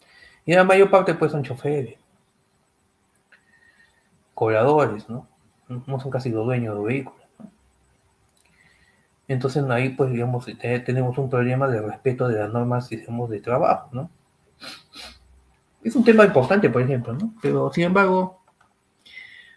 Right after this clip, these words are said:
a ver, pues, a la sunafil a ver si interviene, a ver, que se tendría que fiscalizar, ¿no? Que tendría que fiscalizar ese tipo de, de labor, ¿no?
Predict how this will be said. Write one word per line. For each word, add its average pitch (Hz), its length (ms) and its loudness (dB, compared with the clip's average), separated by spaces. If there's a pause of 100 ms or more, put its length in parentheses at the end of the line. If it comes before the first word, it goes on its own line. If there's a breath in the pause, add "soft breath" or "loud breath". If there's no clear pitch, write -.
(120)
a 156 140 -6
ver, 156 240 0
pues, 156 160 4
a 135 60 4
la 131 80 2
sunafil 135 440 0
a 139 60 2
ver 139 100 2
si 151 80 -2
interviene, 123 520 0
a 117 40 -4
ver, 120 140 -6 (1500 soft breath)
que 120 120 -4
se 117 160 0
tendría 131 500 4
que 123 100 0
fiscalizar, 113 640 -2
¿no? 127 260 -6 (1800 soft breath)
Que 127 140 2
tendría 131 240 4
que 139 100 4
fiscalizar 127 640 2
ese 123 260 2
tipo 117 300 -4
de, 104 240 -4
de 107 140 -6
labor, 127 360 -2
¿no? 123 220 -8